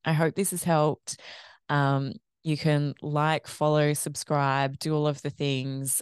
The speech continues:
You can find me on LinkedIn,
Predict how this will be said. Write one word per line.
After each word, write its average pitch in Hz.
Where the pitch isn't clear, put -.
You 143
can 147
find 139
me 139
on 135
LinkedIn, 147